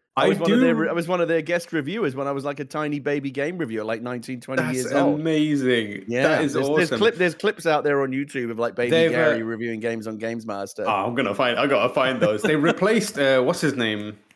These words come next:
Speaker 2: uh, as the actual Games Master.
Speaker 1: Well, so
Speaker 2: Um,
Speaker 1: is that, 'cause I saw a trailer with, like, a Scottish guy in, like, an Obi-Wan Kenobi robe, I, and I was like, "Did they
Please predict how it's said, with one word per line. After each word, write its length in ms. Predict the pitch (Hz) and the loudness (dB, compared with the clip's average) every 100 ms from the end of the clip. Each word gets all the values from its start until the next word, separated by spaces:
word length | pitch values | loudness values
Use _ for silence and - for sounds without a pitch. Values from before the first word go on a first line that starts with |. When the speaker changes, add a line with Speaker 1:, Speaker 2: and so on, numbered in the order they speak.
| _ - | _ -10
Speaker 2:
uh, 380 | 113 107 104 101 - | -6 -4 -6 -8 -8
as 200 | 117 117 | -4 -4
the 180 | 117 107 | -4 -2
actual 320 | 110 - 120 | -2 0 -2
Games 400 | 101 120 123 101 | 0 0 0 -4
Master. 540 | 101 95 95 - 95 - - - _ - | -6 -8 -8 -8 -8 -8 -18 -20 _ -4
Speaker 1:
Well, 160 | 208 202 | 0 2
so 120 | 214 | 2
Speaker 2:
Um, 80 | 208 | 2
Speaker 1:
is 160 | 226 | 2
that, 200 | 277 262 | 2 0
'cause 160 | 214 233 | 0 0
I 120 | 233 | 0
saw 260 | 226 294 311 | -2 -4 -4
a 60 | |
trailer 400 | 226 247 247 247 | -4 0 0 2
with, 120 | 165 160 | 0 -2
like, 200 | 170 165 | -2 -4
a 40 | |
Scottish 480 | - - 190 190 - | -6 0 0 0 -4
guy 280 | 151 131 131 | -2 0 0
in, 80 | |
like, 160 | 135 131 | -2 -4
an 80 | 135 | -2
Obi-Wan 440 | 156 151 143 143 | -2 0 -2 -4
Kenobi 460 | 143 143 147 147 131 | -4 0 0 0 -2
robe, 380 | 110 92 87 104 _ _ - | -2 -2 -6 -12 _ _ 0
I, 100 | 170 | 2
and 160 | 175 | 2
I 40 | 190 | 0
was 120 | 185 | -2
like, 140 | 190 | -2
"Did 120 | 156 | -2
they 140 | 156 | 0